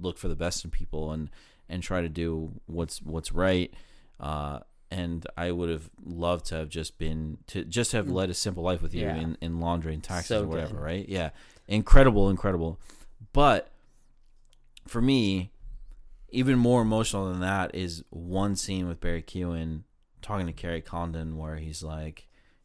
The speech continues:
Speaker 1: you know,
Speaker 2: Asking her out on a date. <laughs>
Speaker 1: more than that, it's
Speaker 2: Obviously.
Speaker 1: a-,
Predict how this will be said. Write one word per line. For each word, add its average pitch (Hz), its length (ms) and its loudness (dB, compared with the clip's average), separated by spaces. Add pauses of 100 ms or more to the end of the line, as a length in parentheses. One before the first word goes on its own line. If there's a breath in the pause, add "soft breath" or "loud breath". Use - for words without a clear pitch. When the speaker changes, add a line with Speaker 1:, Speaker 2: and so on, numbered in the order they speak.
Speaker 1:
you - 80 -12
know, 82 140 -6
Speaker 2:
Asking 110 400 2
her 120 80 2
out 120 200 4
on 135 120 4
a 139 60 0
date. 107 320 -2 (160)
<laughs> 160 140 -4
Speaker 1:
more 131 400 8
than 113 240 4
that, 117 360 6
it's - 80 0
Speaker 2:
Obviously. 117 480 2
Speaker 1:
a-, 127 260 6